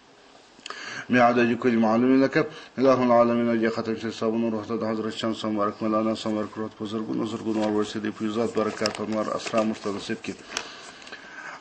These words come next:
از خداوندی ولی التوفیق، درخواست توفیق و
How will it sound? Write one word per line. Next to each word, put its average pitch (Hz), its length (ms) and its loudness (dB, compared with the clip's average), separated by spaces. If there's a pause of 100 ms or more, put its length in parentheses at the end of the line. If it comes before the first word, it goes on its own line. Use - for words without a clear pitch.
(100)
از 143 220 8
خداوندی 143 1160 8
ولی 131 540 8
التوفیق، 127 880 4 (540)
درخواست 135 720 6 (120)
توفیق 123 760 4 (440)
و 110 60 0